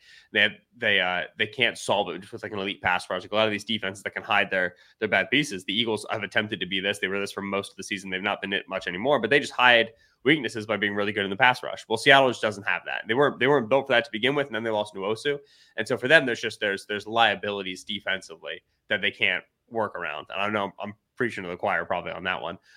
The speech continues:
Uh, so they're still a scary team. Like, I don't think I ever like picking against the Seahawks or picking this against the Seahawks on the spread or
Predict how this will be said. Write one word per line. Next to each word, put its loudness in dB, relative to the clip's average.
Uh, 6
so -4
they're 6
still 4
a 6
scary 6
team. -16
Like, -6
I 4
don't 0
think 0
I 6
ever 2
like 0
picking 2
against 2
the -10
Seahawks 0
or -20
picking -8
this -8
against -4
the 0
Seahawks 0
on -4
the -6
spread 2
or -2